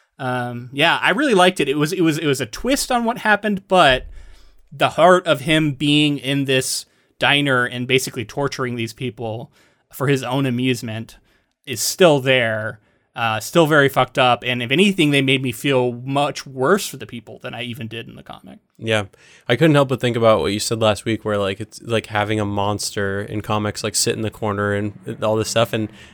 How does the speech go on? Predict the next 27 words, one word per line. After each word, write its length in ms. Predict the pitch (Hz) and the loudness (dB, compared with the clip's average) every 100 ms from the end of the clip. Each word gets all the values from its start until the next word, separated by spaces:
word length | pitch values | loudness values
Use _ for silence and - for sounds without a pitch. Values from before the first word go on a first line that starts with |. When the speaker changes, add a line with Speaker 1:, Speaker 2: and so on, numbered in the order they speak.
| - _ _ | -20 _ _
Speaker 2:
we 100 | 117 | 0
didn't 180 | 131 147 | 2 2
get 120 | 143 | 2
that 140 | 139 110 | 2 0
monster 300 | 107 101 107 | -2 -2 0
here. 140 | 107 | 2
We 140 | 107 107 | 2 4
got 320 | 110 101 - | 4 4 2
David 320 | 113 107 101 | 0 0 -2
Thewlis, 500 | 120 117 110 104 - | 0 2 2 0 -2
like, 180 | 107 98 | -4 -4
the 80 | 110 | -4
sort 220 | - 107 | 0 0
of 80 | 104 | 0
unassuming 760 | 110 104 117 107 104 101 101 | -2 -2 -2 0 -2 -2 -4
villain 360 | 101 110 107 104 | 2 2 2 0
type 340 | - 101 101 _ | 0 -2 -2 _
that, 340 | - 110 104 107 | -6 -4 -4 -4
that 140 | 107 | -4
you're, 300 | 104 101 98 107 | -4 -4 -6 -6
you 140 | 104 | -8
know, 160 | 95 - | -8 -8
we've 180 | 107 - | -10 -4
talked 260 | 110 104 | -4 -2
about 180 | 101 98 | -6 -6
so 120 | 104 | -8
far. 240 | 95 95 | -4 -6